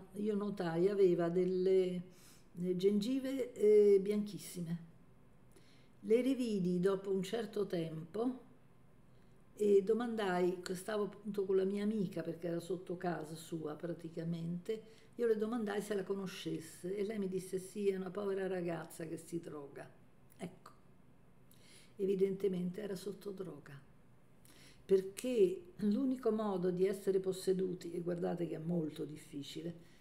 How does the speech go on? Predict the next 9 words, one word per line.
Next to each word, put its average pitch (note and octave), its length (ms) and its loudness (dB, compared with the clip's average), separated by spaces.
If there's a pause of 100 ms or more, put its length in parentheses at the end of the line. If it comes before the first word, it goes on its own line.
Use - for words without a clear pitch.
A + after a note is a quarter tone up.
(140)
è F#3 140 -6
che G#3 140 4
noi A#3+ 220 0
siamo A3 420 -4
privi G3+ 500 -4
o F3 80 -8
quasi E3+ 420 -4
di F#3+ 120 -2
coscienza. - 760 -12